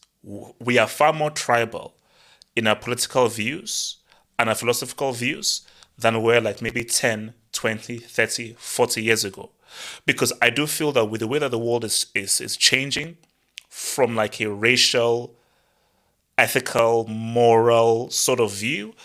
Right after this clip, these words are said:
I do feel that people are more steadfast in their groups,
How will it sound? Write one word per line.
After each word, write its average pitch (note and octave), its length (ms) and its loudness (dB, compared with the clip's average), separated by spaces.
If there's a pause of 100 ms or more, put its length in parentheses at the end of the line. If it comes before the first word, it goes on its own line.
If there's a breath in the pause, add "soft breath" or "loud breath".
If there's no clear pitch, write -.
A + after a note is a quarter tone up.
(280 loud breath)
I A2+ 80 4
do D3 140 2
feel D3 200 -2
that A2+ 200 2
people C3 560 -6
are G#2 120 4
more A#2+ 220 -2
steadfast - 960 0 (460 soft breath)
in A2 180 4
their G2+ 160 0
groups, - 640 -2